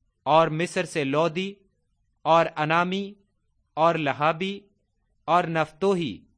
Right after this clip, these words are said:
اور فتروسی اور کسلوہی، جن سے فلسطی نکلے، اور کفتوری پیدا ہوئے، اور کینان سے سیدا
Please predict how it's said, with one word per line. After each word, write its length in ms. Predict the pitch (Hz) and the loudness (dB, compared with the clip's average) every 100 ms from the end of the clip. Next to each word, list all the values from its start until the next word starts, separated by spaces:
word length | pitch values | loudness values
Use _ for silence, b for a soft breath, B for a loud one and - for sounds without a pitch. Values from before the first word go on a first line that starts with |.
| _ _ _ _ _ - | _ _ _ _ _ -2
اور 220 | 156 175 | 2 2
فتروسی 840 | - 156 156 175 190 196 196 190 190 _ _ _ _ _ _ | -2 -8 -4 -4 -4 -6 -8 -8 -14 _ _ _ _ _ _
اور 200 | 151 170 | 0 0
کسلوہی، 720 | 165 160 - 170 190 180 196 214 _ _ _ _ | 0 -6 -4 -2 -2 -2 -6 -10 _ _ _ _
جن 280 | 131 127 208 | -12 -4 -4
سے 240 | 208 220 214 | -2 -2 -2
فلسطی 540 | 165 160 185 - 220 | -2 -4 -4 -6 -4
نکلے، 480 | 170 143 139 165 - _ _ _ _ - | -4 -4 -4 -4 -6 _ _ _ _ 2
اور 240 | 175 196 | 4 4
کفتوری 640 | - 175 - - 214 202 | 0 -4 -4 -2 0 0
پیدا 280 | 165 147 135 | 0 0 0
ہوئے، 360 | 120 117 92 - _ _ _ _ _ _ _ _ _ | -4 -8 -10 -12 _ _ _ _ _ _ _ _ _
اور 220 | 156 175 180 | 0 0 0
کینان 500 | - 165 170 190 190 | -2 0 0 0 -2
سے 160 | 175 | -6
سیدا 500 | 147 165 165 170 185 | -4 0 0 0 -2